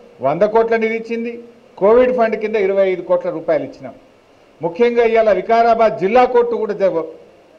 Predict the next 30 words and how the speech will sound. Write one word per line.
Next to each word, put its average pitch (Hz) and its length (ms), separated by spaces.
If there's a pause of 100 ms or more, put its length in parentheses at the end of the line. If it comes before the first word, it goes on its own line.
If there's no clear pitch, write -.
(400)
వచ్చినటువంటి 208 600
విషయం 190 260
కూడా 185 140
మీకు 170 200
తెలుసు. 156 240 (400)
అసలు 170 160
వికారాబాద్ 220 560
జిల్లా 196 220
అవుతుండేనావే? 208 640 (1200)
టీఆర్ఎస్ 208 500
ప్రభుత్వం 226 380
వచ్చింది 214 360
కనుక, 220 380 (520)
కేసీఆర్ 226 460
గారు 226 180
ముఖ్యమంత్రి 214 500
అయింది 220 180
కనుక 220 420 (380)
యాభై 202 540
ఏండ్ల 233 320
కళ 214 480 (240)
ఇవాళ 185 200
వికారాబాద్ 196 640
జిల్లా 185 280
అయింది, 208 300
తాండూరు 208 560
ఆ 180 180 (120)
రెవెన్యూ 185 340
డివిజన్ 160 400
అయింది. 123 220